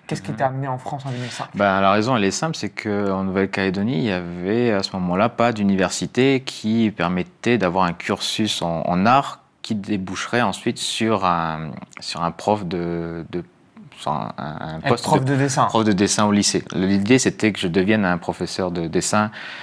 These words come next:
Speaker 2: euh, agrégé et tout, euh, au, au lycée. Et donc, euh, voilà, que, que finalement, je parte faire mes études et que je revienne en Nouvelle-Calédonie pour ensuite exercer en tant que professeur. Et, euh, donc,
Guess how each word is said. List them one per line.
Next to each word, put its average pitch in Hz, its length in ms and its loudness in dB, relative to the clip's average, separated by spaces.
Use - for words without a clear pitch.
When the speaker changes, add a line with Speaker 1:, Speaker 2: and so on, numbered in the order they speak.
Speaker 2:
euh, 73 160 -4
agrégé 87 760 4
et 85 40 -2
tout, 107 300 2
euh, 87 240 0
au, 80 300 -2
au 82 60 2
lycée. 85 360 2
Et 90 160 4
donc, 104 460 -2
euh, 78 580 -2
voilà, - 240 -4
que, 82 320 0
que - 160 -2
finalement, 110 340 6
je 127 120 2
parte - 240 0
faire 117 100 0
mes 104 140 2
études 123 200 2
et 104 60 0
que - 100 -6
je 82 80 -2
revienne 101 320 2
en 98 60 -2
Nouvelle-Calédonie 90 680 -2
pour 101 160 0
ensuite 101 260 0
exercer 92 560 2
en 92 80 -4
tant 90 160 -2
que 82 360 -4
professeur. - 560 -2
Et, 107 400 2
euh, 80 480 -8
donc, 101 180 -2